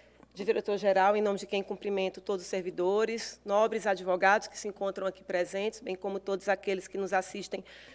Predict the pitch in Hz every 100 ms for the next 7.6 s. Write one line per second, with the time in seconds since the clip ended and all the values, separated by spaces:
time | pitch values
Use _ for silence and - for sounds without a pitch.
0 | _ 208 208 214 214 180 190 190 180 -
1 | 185 196 185 208 240 277 294 302 269 226
2 | 214 220 185 214 208 185 180 185 220 196
3 | 180 - - - _ 208 214 214 240 254
4 | 277 240 226 214 208 214 214 - 196 180
5 | 196 208 220 185 220 190 214 214 220 214
6 | 190 190 190 196 202 190 - - 185 175
7 | 175 170 196 208 226 -